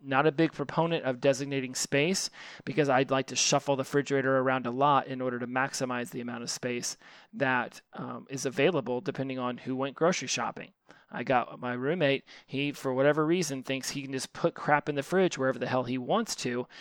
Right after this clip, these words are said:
And now you got eggs on the top shelf when clearly all the eggs are on the middle shelf. And he wants to put, you know, his, uh,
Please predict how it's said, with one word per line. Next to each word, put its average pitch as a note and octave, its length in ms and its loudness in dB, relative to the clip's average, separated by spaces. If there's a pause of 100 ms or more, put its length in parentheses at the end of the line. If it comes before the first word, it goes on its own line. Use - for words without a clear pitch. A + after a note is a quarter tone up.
(320)
And C#3+ 480 0 (240)
now C#3 200 2
you C#3 120 2
got B2+ 220 2
eggs C#3+ 360 6
on C#3+ 100 0
the B2+ 80 -2
top C3+ 280 2
shelf D3 360 4
when B2 140 -6
clearly E3+ 420 4
all C3+ 180 6
the C3+ 160 2
eggs C3+ 240 4
are C#3 60 0
on C3+ 100 -2
the C3+ 80 -4
middle A#2+ 220 -4
shelf. - 420 -4
And A#2+ 160 -8 (300)
he B2+ 120 -6
wants C3 260 -4
to C3 60 -6
put, C3 300 2
you C3 80 -12
know, A#2+ 200 -4
his, B2 360 -2 (320)
uh, - 220 -8